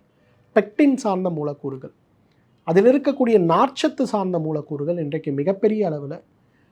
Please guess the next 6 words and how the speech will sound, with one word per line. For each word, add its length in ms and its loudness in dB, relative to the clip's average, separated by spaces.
உடலுடைய 600 8
வளர்சிதை 600 2
மாற்றத்துல 640 -2
ஏற்படுகின்ற 580 -2
பாதிப்புகளை 720 0
மாற்றி, 440 -12